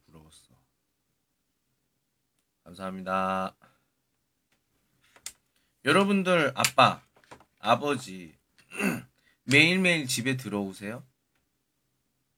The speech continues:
메이티엔 호이지야마. 그게 얼마나 행복한 건지 아세요? 진짜 아빠한테 사랑한다고 해야 돼요. 굉장히 그게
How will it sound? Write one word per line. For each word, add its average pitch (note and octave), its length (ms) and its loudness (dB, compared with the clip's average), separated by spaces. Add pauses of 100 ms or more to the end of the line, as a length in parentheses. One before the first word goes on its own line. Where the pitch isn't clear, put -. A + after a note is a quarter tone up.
(400)
메이티엔 B2 540 -4
호이지야마. G#2+ 640 -10 (1800)
그게 A#2+ 200 0
얼마나 G#2+ 960 -2 (420)
행복한 F#3+ 440 -4
건지 G2+ 260 -12
아세요? C#2+ 400 -14 (760)
진짜 G#2+ 360 -2
아빠한테 A2 440 -6
사랑한다고 B2+ 680 -8
해야 A2+ 200 -12
돼요. E2 460 -20 (1400)
굉장히 B2+ 640 -2
그게 F#2 320 -16